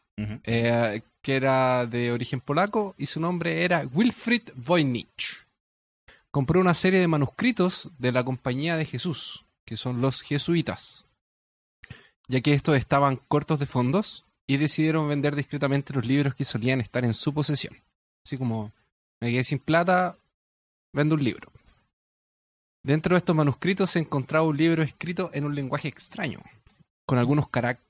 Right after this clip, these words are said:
Speaker 2: caracteres <clears throat> similares a las letras del alfabeto latino,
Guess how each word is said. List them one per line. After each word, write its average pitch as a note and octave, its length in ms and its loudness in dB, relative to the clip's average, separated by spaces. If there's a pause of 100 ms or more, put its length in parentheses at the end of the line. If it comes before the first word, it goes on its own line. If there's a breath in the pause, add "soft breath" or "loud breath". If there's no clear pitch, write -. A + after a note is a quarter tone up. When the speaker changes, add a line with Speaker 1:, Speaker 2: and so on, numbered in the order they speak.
Speaker 2:
caracteres D3+ 560 -2
<clears throat> C3 80 -4
similares C#3 680 0
a B2 100 0
las A2+ 140 0
letras D3 300 -2
del C3+ 100 -2
alfabeto B2+ 460 0
latino, A2+ 340 -2